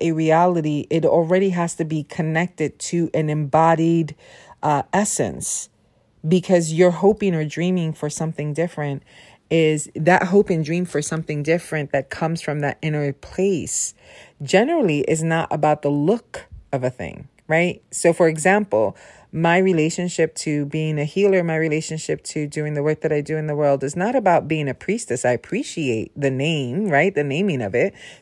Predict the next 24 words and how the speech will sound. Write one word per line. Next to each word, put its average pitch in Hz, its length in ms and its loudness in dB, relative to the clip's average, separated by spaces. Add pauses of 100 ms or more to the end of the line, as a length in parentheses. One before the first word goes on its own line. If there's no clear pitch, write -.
'cause 160 140 0
I 160 60 4
think 156 120 -4
it's - 140 -6
helpful 156 380 0
for 117 180 -2
people 127 420 -4
and 107 120 -8
for 123 120 -4
myself 127 420 0
at 113 120 2
times. - 440 -8 (880)
But 180 400 4 (400)
it 175 120 4
is 175 100 6
because 170 360 2
at 165 180 2
the 170 260 -2
essence, 180 540 0
even 208 280 0
if 220 160 -2
I - 120 2
was 156 180 -2
fucking, 156 560 -2